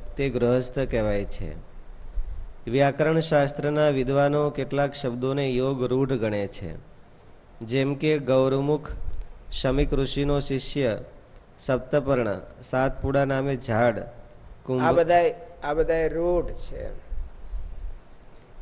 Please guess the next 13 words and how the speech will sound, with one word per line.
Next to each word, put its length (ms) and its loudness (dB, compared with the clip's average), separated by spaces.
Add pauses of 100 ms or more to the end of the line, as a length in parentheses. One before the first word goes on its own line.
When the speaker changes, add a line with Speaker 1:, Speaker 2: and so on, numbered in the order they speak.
(520)
Speaker 2:
ગૌરમુખ 760 6 (1400)
એટલે 260 2
એનો 160 6
યોગિક 580 4
અર્થ 240 2
શું 240 2
થાય? 300 0 (3250)
શું 160 -2
થાય 220 -12
ભાઈ 120 -18 (1040)
યોગિક 420 -4
અર્થ? 100 -18 (1700)
હે? 80 -6